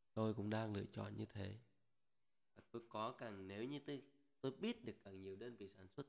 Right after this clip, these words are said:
thì tôi sẽ là càng thích. Đó là lý do tôi vẫn đào tạo các bạn ở các vùng miền.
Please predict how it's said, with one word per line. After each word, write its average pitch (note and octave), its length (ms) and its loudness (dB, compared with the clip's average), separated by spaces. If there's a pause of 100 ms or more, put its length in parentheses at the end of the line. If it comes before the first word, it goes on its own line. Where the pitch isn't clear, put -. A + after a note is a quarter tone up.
thì F#2+ 160 -2
tôi G#2 240 8 (380)
sẽ C3+ 100 8
là B2 120 10
càng F2 220 4 (120)
thích. D3 140 0 (420)
Đó B2 180 10
là C3+ 120 10
lý G#2+ 220 8
do A#2+ 180 8
tôi B2 140 6
vẫn C3 160 2
đào G2+ 140 0
tạo - 280 -6 (160)
các C#3 80 -12
bạn - 120 -12 (160)
ở - 80 -6
các - 240 -2
vùng F#2+ 260 6
miền. F2 200 6